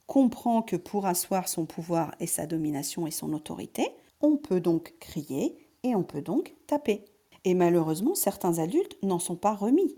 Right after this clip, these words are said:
de ça. On voit dans les faits divers, toutes les semaines,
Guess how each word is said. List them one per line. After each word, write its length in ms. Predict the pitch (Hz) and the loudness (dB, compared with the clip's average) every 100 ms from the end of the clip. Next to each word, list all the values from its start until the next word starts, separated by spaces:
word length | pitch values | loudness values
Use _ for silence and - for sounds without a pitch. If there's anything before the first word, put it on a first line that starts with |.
| - | -8
de 80 | 175 | -8
ça. 240 | - - - _ - | -8 -12 -18 _ -4
On 60 | 180 | -2
voit 260 | 170 180 | 2 4
dans 120 | 170 | 4
les 100 | 160 | 2
faits 200 | 160 - | 0 -2
divers, 360 | 160 170 185 320 349 - | -4 -6 -2 -2 -2 -6
toutes 360 | 349 370 370 | -2 -2 0
les 100 | 208 | -4
semaines, 360 | 196 170 175 | -2 -4 -2